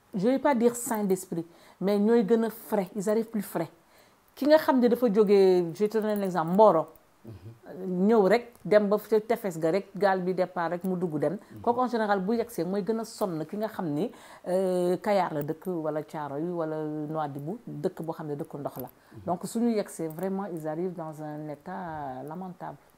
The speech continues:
Speaker 2: Lamentable.
Speaker 1: Mhm.
Speaker 2: Euh, Las Palmas, Te-,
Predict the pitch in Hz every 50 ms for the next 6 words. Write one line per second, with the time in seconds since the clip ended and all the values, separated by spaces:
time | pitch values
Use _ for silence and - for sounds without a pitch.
0 | _ _ _ - 117 127 131 135 135 135 131 139 131 123 127 135 143 151 151 175
1 | 165 151 - _ _ - 135 135 135 135 139 143 143 - 156 147 143 147 151 151
2 | 156 156 - - - - - _ _ _ - 139